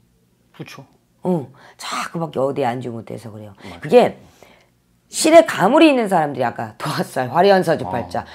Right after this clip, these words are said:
Speaker 2: 본인도 우리
Speaker 1: 그것
Speaker 2: 같이,
Speaker 1: 때문에.
Speaker 2: 어, 음악을 듣고 뛰고 들고 막 이래야 되는데 나의 외로움을 달래려고 하다 보니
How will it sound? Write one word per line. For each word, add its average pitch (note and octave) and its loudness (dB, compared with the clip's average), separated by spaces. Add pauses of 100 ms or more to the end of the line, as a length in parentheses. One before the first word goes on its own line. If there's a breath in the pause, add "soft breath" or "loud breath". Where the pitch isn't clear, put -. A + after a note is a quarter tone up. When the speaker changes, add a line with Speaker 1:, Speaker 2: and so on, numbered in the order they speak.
(160 loud breath)
Speaker 2:
본인도 C4+ 6
우리 G#3 0
Speaker 1:
그것 F#3 6
Speaker 2:
같이, A2 -8
Speaker 1:
때문에. B2 -4
Speaker 2:
어, C#3 -4 (320 loud breath)
음악을 C4+ 8
듣고 A#3 0
뛰고 C#4+ 6
들고 B3+ 2
막 B3 4
이래야 C4 8
되는데 F#3+ 2
나의 G3 8
외로움을 B3+ 2
달래려고 G3 4
하다 E3 0
보니 C#3 -2